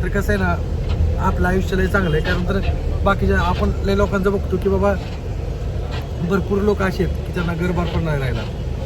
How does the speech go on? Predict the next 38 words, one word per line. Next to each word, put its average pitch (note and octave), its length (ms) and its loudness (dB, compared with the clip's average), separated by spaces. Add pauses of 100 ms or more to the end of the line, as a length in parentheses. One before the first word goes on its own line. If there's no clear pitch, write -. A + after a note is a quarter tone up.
(120)
त्यांनी G3 160 4
पण G3 120 0
असंच F#3+ 260 0
करतात, E3+ 380 0
त्यांनी F3 180 0
असं F3 240 2
नाहीत D#3+ 280 0
करत. C3 300 -2 (800)
त्यांचं F3+ 220 0
झालं F#3+ 300 4
गेलं F#3+ 260 4
सगळं, F#3+ 280 2
त्यांनी F#3+ 300 2 (560)
म्हणजे F3+ 220 2 (380)
भांडण F3+ 240 2
वगैरे F#3+ 380 2
तर G3 40 0
त्यांनी F#3+ 240 0
करतच F#3 340 0
नाहीत. - 640 -2
मी F3+ 100 2
भांडण F#3+ 280 4
करून F#3+ 320 2 (180)
मी F#3 120 2
लय F#3 100 2
मोठी F3+ 220 0
चूक D#3+ 160 -2 (100)
केली, D#3+ 220 -2
कारण F3+ 260 0
तर G3 100 0 (1600)
मला E3+ 200 2
या F#3+ 80 4
गोष्टी F#3 280 0
सगळ्या F#3 220 2
करायला F3 280 2
नव्हत्या E3+ 260 0
पाहिजे D3 260 0
होत्या. A2+ 200 -2